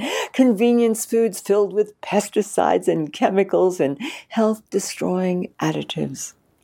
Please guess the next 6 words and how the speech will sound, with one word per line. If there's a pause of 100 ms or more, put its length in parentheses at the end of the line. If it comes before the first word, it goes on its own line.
(680)
So
often, (220)
we
experience (180)
false
hunger,